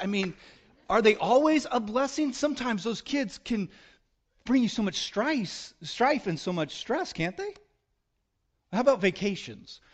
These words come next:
Some of us say, "If I could just get away from here and we could just go on vacation, then I would have a little bit of peace, but everything's going good right until the smoke comes out from under the hood." Or everything's fine until you miss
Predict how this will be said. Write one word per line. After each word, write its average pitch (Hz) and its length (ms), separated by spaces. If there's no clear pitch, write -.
Some 233 180
of 208 80
us 190 80
say, 165 160
"If 147 100
I 170 100
could 165 120
just 247 240
get 202 160
away 139 400
from 120 220
here 107 280
and 170 80
we 175 80
could 180 120
just 240 180
go 202 140
on 143 160
vacation, 135 880
then 185 340
I 170 100
would 170 160
have 185 120
a 185 60
little 185 160
bit 156 80
of 135 80
peace, 240 460
but 147 180
everything's 220 420
going 170 240
good 214 220
right 180 260
until 175 200
the 143 60
smoke 196 340
comes 175 220
out 165 200
from 156 100
under 139 140
the 147 100
hood." 285 240
Or 226 160
everything's 277 380
fine 254 260
until 202 220
you 165 180
miss 160 640